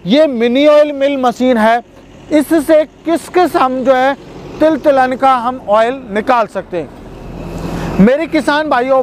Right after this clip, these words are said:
बात करूं सबसे पहले आता है मस्टर्ड का। सबसे ज़्यादा जो हम लोग खाते हैं वो mustard का ऑयल खाते हैं।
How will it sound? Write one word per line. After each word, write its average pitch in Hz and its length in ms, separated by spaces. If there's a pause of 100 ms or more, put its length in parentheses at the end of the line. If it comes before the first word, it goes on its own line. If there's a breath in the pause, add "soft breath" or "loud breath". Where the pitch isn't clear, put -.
बात 226 300
करूं 240 240 (500 loud breath)
सबसे 277 400
पहले 277 300
आता 254 300
है 262 100
मस्टर्ड 233 480
का। 262 180
सबसे 262 360
ज़्यादा 262 320
जो 262 140
हम 233 200
लोग 240 220
खाते 208 280
हैं 233 160 (320 loud breath)
वो 269 180
mustard 254 520
का 240 220 (180)
ऑयल 214 320
खाते 190 400
हैं। 143 180